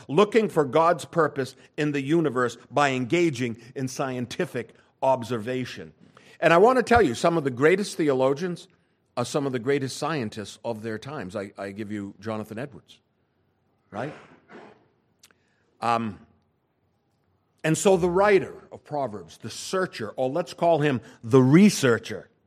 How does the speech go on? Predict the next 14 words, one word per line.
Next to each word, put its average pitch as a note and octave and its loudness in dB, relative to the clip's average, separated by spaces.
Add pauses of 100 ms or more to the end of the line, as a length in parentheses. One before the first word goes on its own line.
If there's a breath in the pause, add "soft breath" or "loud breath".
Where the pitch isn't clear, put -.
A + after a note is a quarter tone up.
(920)
is C#3+ -4
leading A3+ 4
the G3 6
reader F#3 4
to C#3 -4
see G#3 -2 (180 loud breath)
the B2 6
combined F3+ 4
force F#3 6
of A#2 0
natural D#3+ -2
and B2+ -2
moral C3 0
law. A#2 2